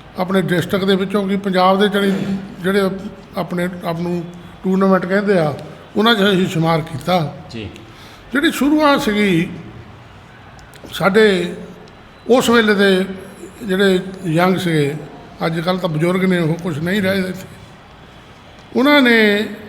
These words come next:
Speaker 1: ਉਸ ਵੇਲੇ ਜਿੱਦਾਂ ਲੋਹੜੀਆਂ ਮੰਗ ਮੰਗ ਕੇ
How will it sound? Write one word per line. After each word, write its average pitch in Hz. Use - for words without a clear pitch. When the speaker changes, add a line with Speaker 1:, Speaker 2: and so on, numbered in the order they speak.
Speaker 1:
ਉਸ 214
ਵੇਲੇ 220
ਜਿੱਦਾਂ 196
ਲੋਹੜੀਆਂ 240
ਮੰਗ 190
ਮੰਗ 180
ਕੇ 175